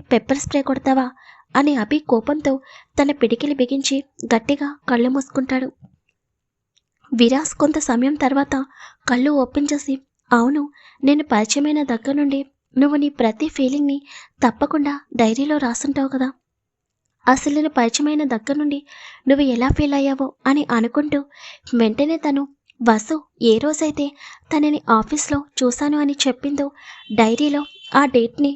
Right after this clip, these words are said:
ఓపెన్ చేస్తాడు విరాస్. తర్వాత వసు డైరీలో రాసింది చదువుతూ ఉంటాడు. "ఈరోజు ఏం జరిగిందో తెలుసా బావా? అసలే ఆఫీస్కి చాలా లేట్ అయిపోయింది. ఆ సిద్ధార్థ్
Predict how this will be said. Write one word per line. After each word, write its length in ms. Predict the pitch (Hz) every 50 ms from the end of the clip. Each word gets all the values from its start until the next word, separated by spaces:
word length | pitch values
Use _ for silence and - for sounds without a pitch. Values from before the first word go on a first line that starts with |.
| - -
ఓపెన్ 320 | 233 233 233 - - 285 285
చేస్తాడు 420 | 285 269 262 - - 262 262 294 302 - -
విరాస్. 380 | - 247 233 247 262 262 262 - - _ _ _ _ _ _ _ _ _ _ _ _ _ _ _ _ _ _ - - - - _ _
తర్వాత 400 | - 240 233 233 277 285 294 - 294 294 294 - -
వసు 320 | 240 247 226 226 - - 302 294 294 -
డైరీలో 440 | 240 233 233 220 226 277 294 294 302 294
రాసింది 460 | 285 262 254 - - 285 277 285 285 294 -
చదువుతూ 400 | - - 247 233 240 247 262 294 294
ఉంటాడు. 340 | 285 269 269 277 269 269 - - _ _ _ _ _ _ _ - - - - - _ _
"ఈరోజు 440 | - 269 294 277 247 240 240 - 302 294 - - - -
ఏం 160 | 233 226 233
జరిగిందో 440 | 247 294 294 196 - 285 277 277 277 185 -
తెలుసా 340 | - 262 233 226 226 - 302
బావా? 300 | 294 294 285 269 269 269 285 - _ _ _ - - - - - - -
అసలే 340 | 220 220 226 - 277 302 302
ఆఫీస్కి 480 | 277 240 240 - 285 - - - 285 277 - -
చాలా 300 | - - 262 226 233 262 294
లేట్ 260 | 285 269 247 247 277
అయిపోయింది. 420 | 277 277 277 277 269 269 269 269 - _ _ - - - - - - -
ఆ 80 | 254 311
సిద్ధార్థ్ 560 | - - 285 247 214 233 277 285 285 - 285